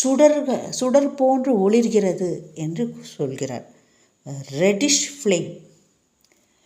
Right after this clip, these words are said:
செஞ்சுடர் அப்படின்றது ரெட்டிஷ் ஃப்ளேம் அப்படிங்கிறார்.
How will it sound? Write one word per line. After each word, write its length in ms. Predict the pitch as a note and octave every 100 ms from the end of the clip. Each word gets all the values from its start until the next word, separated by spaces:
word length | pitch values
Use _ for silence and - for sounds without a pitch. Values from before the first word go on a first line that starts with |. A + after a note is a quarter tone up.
| _ _ - -
செஞ்சுடர் 720 | A#3+ C#4 C#4+ C4+ B3 B3 -
அப்படின்றது 800 | G3+ G#3 A3 G3+ G3+ G#3 F3 G3
ரெட்டிஷ் 520 | E3+ F3+ C#4 C#4 -
ஃப்ளேம் 440 | - E3+ B2 A#2
அப்படிங்கிறார். 480 | - C#3 B2+ B2 G#2+